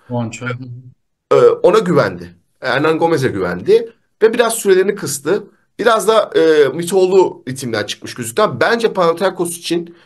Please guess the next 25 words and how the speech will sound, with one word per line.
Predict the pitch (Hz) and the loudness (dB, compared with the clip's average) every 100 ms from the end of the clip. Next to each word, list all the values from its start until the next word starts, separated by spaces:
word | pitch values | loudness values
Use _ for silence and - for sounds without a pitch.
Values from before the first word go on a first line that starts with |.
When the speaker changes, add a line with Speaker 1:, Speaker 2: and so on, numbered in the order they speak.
| _ 151 | _ -12
Speaker 2:
Mitoğlu | 170 208 165 147 - - | -2 0 2 0 -4 -8
sezona | 165 160 170 | -6 -2 2
yavaş | 170 175 175 | 4 4 0
girmesi | 170 160 151 - 147 | -2 -2 -2 -6 0
de | 160 - - _ _ - | 0 0 -6 _ _ -2
belki | 196 202 | -2 -2
çok | - 233 | -2 -2
kötü | 190 175 | -4 -8
gitmiyorlar | 180 165 165 175 | -6 0 2 2
ama | 208 | -2
şu | 185 220 | -4 0
ana | 214 185 | 0 0
kadar | 180 170 - | -2 -2 -4
istenilen | 151 - 190 202 226 170 | -8 0 0 2 -2 0
basketbolu | 226 - 190 165 151 143 | 0 0 -6 -4 -2 0
oynama-, | 160 175 165 151 - | 2 4 4 2 2
oynanmamasının | 143 156 190 180 160 160 156 170 180 | 2 4 0 2 0 0 -6 -4 -4
sebebi | 180 135 139 | 0 0 2
olabilir. | 139 107 - - 131 | 2 0 -2 -4 0
En | 165 | 2
azından | 131 127 131 | 2 -2 -2
büyük | 127 113 | -4 -4
maçlarda. | 90 - 82 - | -8 -8 -12 -12
Speaker 1:
Hı | - _ 104 | -18 _ -20
hı. | 101 | -20